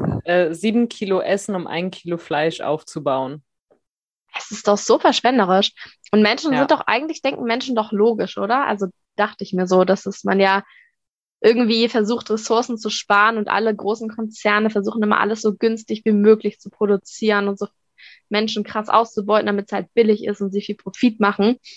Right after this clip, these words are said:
Speaker 2: Aber dann gleichzeitig entsteht so eine Verschwendung, einfach dadurch, dass wir irgendwie Tiere füttern. Also
Speaker 1: Ja, aber das ist halt der egoistische Genuss, weil es
Speaker 2: Ja.
Speaker 1: ja schmeckt.
Speaker 2: Es ist so traurig und so unlogisch, das ergibt null Sinn.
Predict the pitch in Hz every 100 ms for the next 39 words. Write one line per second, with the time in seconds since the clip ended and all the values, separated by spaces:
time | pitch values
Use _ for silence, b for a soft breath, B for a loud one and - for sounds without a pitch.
0 | B - 202 202 208 262 320 220 294 -
1 | 208 202 226 208 214 - 196 220 294 220
2 | 196 - 180 233 233 190 214 277 _ _
3 | _ _ _ - 208 233 208 226 240 226
4 | 220 214 214 214 - 311 330 - - 185
5 | 180 190 - 196 190 190 202 214 _ -
6 | 180 185 185 190 190 190 180 185 190 -
7 | 175 175 180 175 - _ - 165 185 190
8 | 156 156 - 175 - - _ b b b
9 | b b b b b b _ _ _ _
10 | - 220 247 - 220 208 240 226 240 240
11 | 233 220 226 240 226 226 233 233 214 214
12 | 214 202 196 196 180 190 185 185